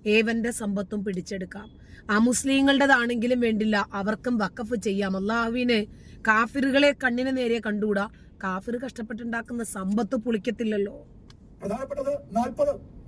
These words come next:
Speaker 2: അതിന് ഏറ്റവും പ്രധാനപ്പെട്ടതാണ് ആയിരത്തി തൊള്ളായിരത്തി തൊണ്ണൂറ്റി അഞ്ചിൽ ഏറ്റവും വലിയ ഒരു പ്രധാനപ്പെട്ട വിഷയമായിരുന്നു സെക്ഷൻ ഫോർട്ടി. സെക്ഷൻ ഫോർട്ടി പ്രകാരം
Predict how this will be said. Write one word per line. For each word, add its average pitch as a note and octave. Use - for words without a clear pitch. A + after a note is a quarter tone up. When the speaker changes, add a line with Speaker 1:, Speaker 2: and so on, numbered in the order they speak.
Speaker 2:
അതിന് D4+
ഏറ്റവും E4
പ്രധാനപ്പെട്ടതാണ് C#4
ആയിരത്തി C#4+
തൊള്ളായിരത്തി C#4+
തൊണ്ണൂറ്റി C4
അഞ്ചിൽ G#3+
ഏറ്റവും D#4+
വലിയ C#4+
ഒരു A#3+
പ്രധാനപ്പെട്ട A#3+
വിഷയമായിരുന്നു A#3
സെക്ഷൻ A#3
ഫോർട്ടി. B3+
സെക്ഷൻ -
ഫോർട്ടി D4
പ്രകാരം A#3